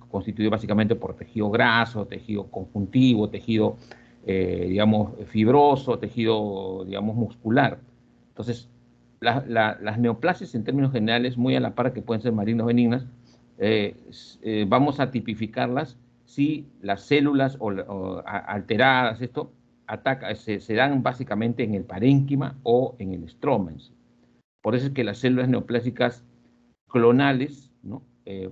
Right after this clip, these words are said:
pueden darse a ese nivel. Ahora, en el tejido conjuntivo vamos a ver que también hay vasos sanguíneos y los vasos sanguíneos también pueden ser atacados por, eh, digamos, esta afectación o alteración de las células y por lo tanto producir una neoplasia.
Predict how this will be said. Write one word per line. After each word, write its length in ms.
pueden 580
darse 500
a 80
ese 180
nivel. 380
Ahora, 320
en 120
el 100
tejido 300
conjuntivo 720
vamos 280
a 80
ver 220
que 140
también 440
hay 120
vasos 280
sanguíneos 600
y 100
los 140
vasos 240
sanguíneos 400
también 540
pueden 200
ser 160
atacados 520
por, 340
eh, 240
digamos, 420
esta 340
afectación 640
o 40
alteración 380
de 80
las 80
células 220
y 40
por 140
lo 60
tanto 180
producir 300
una 160
neoplasia. 500